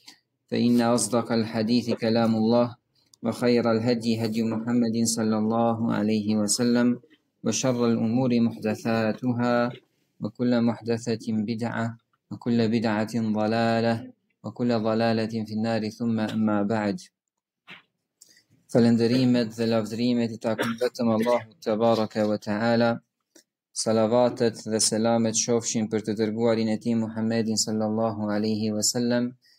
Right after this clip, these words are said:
për familjen e tij, për shokët e tij, si dhe për të gjithë ata që e ndjekin rrugën e tyre deri në ditën e gjykimit. Aleikum assalam wa rahmatullah. Në vijim të nderuar vëllezër, vazhdojmë me librin e Ibn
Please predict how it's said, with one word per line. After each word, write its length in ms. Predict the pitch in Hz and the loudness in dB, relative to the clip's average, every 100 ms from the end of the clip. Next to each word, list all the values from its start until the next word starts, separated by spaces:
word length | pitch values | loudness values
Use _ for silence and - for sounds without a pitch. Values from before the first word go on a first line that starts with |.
| _ _ _ | _ _ _
për 100 | 107 - | -8 -4
familjen 520 | 110 120 131 123 120 | -2 0 2 2 2
e 80 | 113 | 0
tij, 280 | 120 117 113 | -2 -2 -4
për 100 | 107 - | -6 -4
shokët 480 | 127 120 120 113 - | -2 -2 -2 -8 -4
e 120 | 120 - | -6 -2
tij, 220 | 117 117 117 - _ _ _ _ - | 0 0 0 -8 _ _ _ _ -4
si 180 | 143 | 0
dhe 100 | 127 120 | 0 0
për 80 | 110 - | -4 -2
të 80 | 113 104 | -2 0
gjithë 380 | 117 113 - 110 | 0 0 0 -4
ata 220 | 107 117 113 | 0 0 0
që 80 | 113 | 0
e 80 | 110 | 0
ndjekin 540 | 107 113 117 113 113 107 | 0 0 0 0 -4 -2
rrugën 340 | 123 113 110 | -2 0 0
e 40 | 104 | 0
tyre 340 | - 110 107 107 107 - _ _ _ - | 0 0 2 0 -2 -10 _ _ _ -8
deri 260 | 110 110 107 | -2 0 2
në 120 | 104 104 | 0 -2
ditën 380 | 107 - 107 104 101 | -4 -2 -2 0 -2
e 80 | 107 | -4
gjykimit. 580 | 107 - 117 110 104 - - _ _ _ _ _ _ _ _ _ _ | -6 -4 -2 0 0 -4 -16 _ _ _ _ _ _ _ _ _ _
Aleikum 440 | 113 113 107 107 104 | 2 2 2 0 0
assalam 600 | - 107 107 107 104 104 | 0 -2 -2 0 -2 -4
wa 40 | 104 | -6
rahmatullah. 540 | - - 104 104 101 - 110 | -16 -6 -2 -2 -4 -8 -4
Në 100 | 113 113 | -2 0
vijim 280 | 123 143 131 | 0 0 0
të 140 | 113 | -2
nderuar 480 | 113 110 120 117 110 | 0 0 2 2 0
vëllezër, 460 | 110 123 117 123 113 | 0 0 0 0 0
vazhdojmë 320 | 113 104 123 | -2 0 0
me 120 | 113 110 | 0 0
librin 460 | 127 117 117 117 113 | -2 0 0 0 0
e 140 | 110 | 0
Ibn 140 | 110 | 0